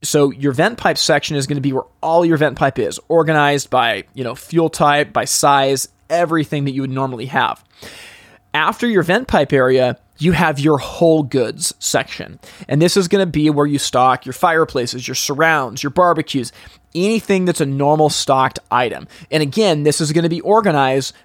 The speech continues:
based on brand and category types, surround versus decorative front versus fireplace insert. You can organize all of this within your whole goods section.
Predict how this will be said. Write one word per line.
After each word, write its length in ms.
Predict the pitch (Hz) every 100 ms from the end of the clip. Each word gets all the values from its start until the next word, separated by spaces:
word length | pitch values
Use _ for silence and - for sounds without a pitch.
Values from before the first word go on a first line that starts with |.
| _
based 260 | 135 131 -
on 320 | 139 139 139
brand 460 | 151 190 175 147
and 260 | 127 135 _
category 480 | - 175 175 147 131
types, 380 | - 131 113 -
surround 580 | - 156 175 160 143
versus 300 | 131 143 139
decorative 360 | 165 156 160 139
front 440 | - 175 160 107
versus 500 | 135 139 143 135 123 -
fireplace 600 | - 180 180 175 135 131
insert. 420 | 123 - 117 - - - - -
You 100 | 151
can 140 | 165 -
organize 460 | 208 220 196 156
all 340 | 143 - 160 185
of 140 | 135
this 280 | 131 131 -
within 240 | 139 151
your 120 | 143 117
whole 340 | - 156 151
goods 500 | 135 135 131 165 -
section. 680 | - - 135 - - - 113